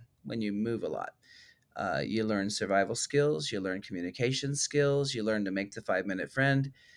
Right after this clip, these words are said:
you learn how not to be in a fight on day one. Um, you learn to communicate, in short, I guess. Um, and so I did that. Um, and I really tuned my ear to dialects. I can do almost any dialect that I hear,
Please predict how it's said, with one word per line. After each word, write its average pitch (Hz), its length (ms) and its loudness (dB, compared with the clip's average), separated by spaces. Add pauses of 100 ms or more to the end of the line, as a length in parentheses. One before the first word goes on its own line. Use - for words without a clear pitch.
(400)
you 120 200 2
learn 117 280 4
how 117 240 2
not 110 300 2
to 139 60 0
be 135 180 4
in 139 100 6
a 139 60 4
fight 139 380 4
on 143 160 0
day 143 160 4
one. 143 340 2 (880)
Um, 104 520 0 (100)
you 120 120 -2
learn 139 140 4
to 139 60 0
communicate, 151 520 0 (360)
in 101 100 -2
short, 104 480 0
I 98 80 -6
guess. 107 460 -4 (240)
Um, 101 600 -2 (840)
and 180 160 6
so 190 160 10
I 180 60 12
did 180 160 4
that. 95 360 4
Um, 110 480 -2
and 131 140 4
I 131 180 4
really 147 280 6
tuned 135 440 2
my 110 200 -2
ear 120 280 0
to 120 220 -6
dialects. 113 880 4
I 104 140 -2
can 98 300 -6 (260)
do 117 180 2
almost 107 360 2
any 104 160 0
dialect 101 500 2
that 98 100 -2
I 82 120 0
hear, 110 360 -2